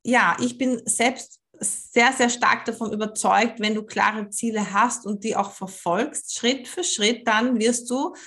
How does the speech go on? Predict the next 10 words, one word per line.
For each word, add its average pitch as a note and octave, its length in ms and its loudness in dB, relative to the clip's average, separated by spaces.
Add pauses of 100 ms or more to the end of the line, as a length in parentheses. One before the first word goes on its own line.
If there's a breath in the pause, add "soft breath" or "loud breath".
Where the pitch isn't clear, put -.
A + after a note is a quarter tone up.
(320 loud breath)
dein A3 340 2
Ziel, C#4 320 0
deinen A3 300 2
Wunsch, B3+ 340 0
deinen G#3 320 -4
Traum F#3+ 340 2
auch - 160 -6
irgendwann G3+ 600 -2
mal G3+ 260 -4
leben. E3+ 600 -4